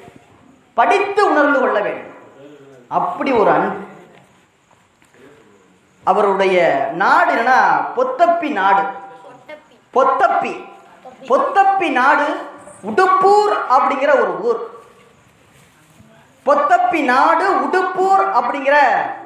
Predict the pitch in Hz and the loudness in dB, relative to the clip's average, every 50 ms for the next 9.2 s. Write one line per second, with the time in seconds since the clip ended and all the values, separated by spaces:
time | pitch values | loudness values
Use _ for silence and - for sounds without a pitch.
0 | - - 226 262 226 - - - - - - - - - - - - - - - | -10 -6 -4 -2 -2 -2 -4 -8 -12 -16 -18 -20 -20 -20 -20 -20 -20 -20 -20 -20
1 | - - - - - - - _ _ _ _ _ - 247 277 285 277 254 226 254 | -20 -20 -20 -20 -20 -20 -20 _ _ _ _ _ -6 -4 0 2 2 2 2 4
2 | 320 359 370 359 330 302 254 214 220 240 269 311 - - - - - - - - | 2 4 4 4 4 4 4 2 2 2 0 0 -2 -4 -6 -8 -12 -14 -18 -20
3 | - - - - - - - - - _ - - _ - - - - - - - | -20 -20 -20 -20 -20 -20 -20 -20 -20 _ -20 -20 _ -20 -20 -20 -20 -20 -20 -14
4 | - 147 165 208 247 294 339 339 339 339 285 - - - - - - - - - | -10 -4 0 2 2 2 2 2 2 2 0 0 -4 -8 -12 -18 -20 -20 -20 -20
5 | - - - - - - - - - - - - 240 247 247 240 240 311 262 - | -20 -20 -20 -20 -20 -20 -20 -20 -20 -10 -2 0 0 2 2 0 0 0 -2 -2
6 | - - - - - - - - - - - - - - - - - - - - | -2 -6 -8 -14 -18 -20 -20 -20 -20 -20 -20 -20 -20 -20 -20 -20 -20 -20 -20 -20
7 | - - - - _ _ _ _ - 139 160 196 226 262 294 302 294 302 320 - | -20 -20 -20 -20 _ _ _ _ -14 -6 -2 0 2 2 2 2 2 0 -2 -4
8 | - - - - - - - - - - - 277 262 254 254 254 - 233 - - | -6 -8 -12 -18 -20 -20 -20 -20 -20 -4 -2 0 0 0 0 0 0 0 -2 -2
9 | - - - | -6 -12 -16